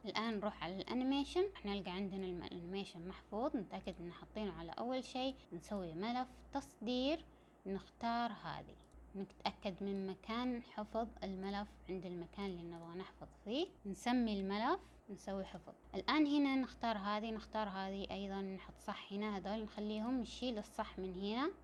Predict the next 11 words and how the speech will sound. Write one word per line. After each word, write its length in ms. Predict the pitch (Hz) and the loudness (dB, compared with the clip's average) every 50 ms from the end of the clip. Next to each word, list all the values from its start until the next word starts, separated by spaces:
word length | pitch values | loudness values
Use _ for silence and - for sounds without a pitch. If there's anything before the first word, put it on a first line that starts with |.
| - - | -8 -4
وهنا 680 | 180 190 202 202 190 - - 202 220 220 214 196 170 | 0 2 2 2 2 2 0 0 2 2 2 2 2
الأفاتار 1000 | 175 185 180 175 156 156 - - - - - 285 262 - 277 254 254 254 254 247 | 0 0 -2 -2 -4 -4 -4 -4 -4 -4 -4 -4 -2 0 2 2 4 2 2 0
نسوي 480 | 220 202 - - 185 175 180 180 180 170 | -2 -4 -4 -6 -4 -4 -4 -4 -4 -6
له 140 | 165 160 156 | -6 -8 -8
صح 480 | - - 233 294 320 - - - - - - 190 | -4 0 0 0 0 -2 -12 -16 -18 -14 -8 -4
ونختار 800 | 185 196 208 202 208 202 208 196 - - - 214 202 190 180 | 0 2 2 4 4 2 0 -2 -4 -4 -2 -2 0 0 -2
هذه. 600 | 175 175 180 190 196 196 202 202 226 285 330 381 - - - - - - - | -2 -4 -4 -2 -2 0 0 2 4 4 4 4 2 -2 -16 -20 -14 -10 -6
الباقي 420 | 185 175 202 208 214 180 185 180 | -2 0 2 2 2 2 0 0
نفس 260 | 190 202 196 - - | 0 -2 -4 -6 -10
الشيء 460 | 190 - - - - 220 247 254 254 | -10 -8 -6 -4 -2 0 0 2 0
موافق. 460 | 247 226 196 180 160 156 - - - | 0 0 0 -2 -2 -6 -8 -12 -14